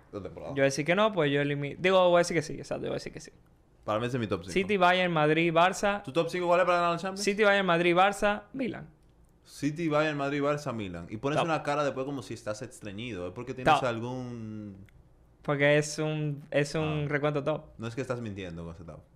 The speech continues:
Speaker 2: Para nada.
Speaker 1: Perfecto. Eh, pregunta número tres hecha por moja punto arrandami nueve.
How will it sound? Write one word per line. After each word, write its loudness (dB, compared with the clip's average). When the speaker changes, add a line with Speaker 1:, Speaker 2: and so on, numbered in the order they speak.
Speaker 2:
Para 4
nada. 0
Speaker 1:
Perfecto. -8
Eh, 6
pregunta 4
número 4
tres 0
hecha -2
por 2
moja 4
punto 0
arrandami -2
nueve. -4